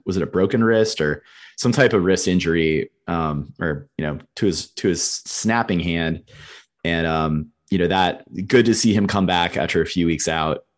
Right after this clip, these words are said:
um, just to have a capable center there. Um, so yeah, you know, I would say he's definitely lamented attrition, but, um,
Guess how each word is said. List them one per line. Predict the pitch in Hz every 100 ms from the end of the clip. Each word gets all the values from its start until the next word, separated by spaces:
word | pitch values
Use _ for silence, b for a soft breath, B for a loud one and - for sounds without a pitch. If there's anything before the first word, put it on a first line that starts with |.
| -
um, | 80 78
just | - -
to |
have | 80
a | 78
capable | - 87 - 80
center | - 98 92 82
there. | 80 78 78 B B B B _ 80
Um, | 78 73
so | -
yeah, | 110 98 73 - -
you | 90
know, | 76
I | 71
would | 92 -
say | 90
he's | 85 87 80 -
definitely | 82 80 82
lamented | 78 80 76 76
attrition, | 73 - 78 - 76 73
but, | 73 73 - b b b _ _
um, | 78 73 76